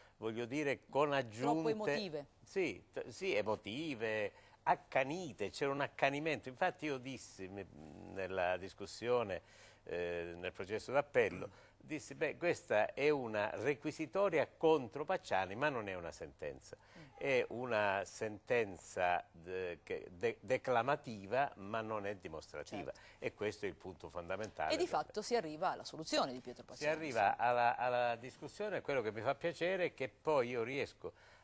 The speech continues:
Speaker 1: a convincere anche il procuratore generale, che era un magistrato di primo ordine, il suo cognome è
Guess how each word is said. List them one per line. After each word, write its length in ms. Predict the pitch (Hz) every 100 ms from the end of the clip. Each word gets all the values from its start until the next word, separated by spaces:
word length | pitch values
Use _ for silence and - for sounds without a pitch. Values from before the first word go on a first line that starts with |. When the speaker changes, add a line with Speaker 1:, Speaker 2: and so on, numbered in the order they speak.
| -
Speaker 1:
a 80 | 101
convincere 600 | - 117 123 95 92 101
anche 640 | 110 90 85 - 95 -
il 400 | 98 95 92 87
procuratore 640 | - 98 90 104 101 117 101
generale, 560 | 78 92 101 120 92 82
che 100 | -
era 100 | 82
un 80 | 80
magistrato 640 | 82 87 - 98 85 82
di 100 | 82
primo 280 | 90 92 95
ordine, 560 | 78 69 113 107 123 -
il 360 | 90 82 82
suo 200 | - -
cognome 380 | 92 87 98
è 60 | 87